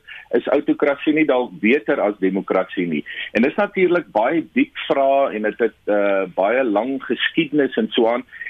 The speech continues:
En mens moet natuurlik ook kyk na die konstitusionele geskiedenis of die politieke geskiedenis van 'n staat soos Marokko en dan ander state in Afrika. En ek het die hele tyd die vermoede gehad, en Liesel moet my hier reg help,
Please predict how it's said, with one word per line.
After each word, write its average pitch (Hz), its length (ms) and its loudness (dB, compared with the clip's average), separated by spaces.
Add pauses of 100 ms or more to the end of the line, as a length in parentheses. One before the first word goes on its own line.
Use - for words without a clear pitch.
(140)
En 143 280 2
mens 139 200 0
moet 151 200 2
natuurlik 160 540 2
ook 156 240 2
kyk 156 380 -2
na 117 180 0
die 120 160 -2
konstitusionele 131 840 0
geskiedenis - 680 -2
of 104 180 -2
die 107 220 4
politieke 113 500 0
geskiedenis 127 480 -2
van 107 140 0
'n 107 60 -4 (200)
staat 127 240 0
soos - 160 -10
Marokko 107 640 2 (520)
en 120 180 2
dan 123 260 0
ander 156 360 0
state 117 440 2
in 110 140 -2
Afrika. 98 520 0
En 117 80 0
ek 120 100 -2
het 151 80 2
die 135 80 2
hele 143 160 2
tyd 208 100 0
die 190 120 0
vermoede 131 360 0
gehad, 135 360 0
en 117 120 -2
Liesel 117 300 0
moet 135 180 -4
my 123 140 0
hier 110 140 2
reg 104 280 2
help, 110 280 0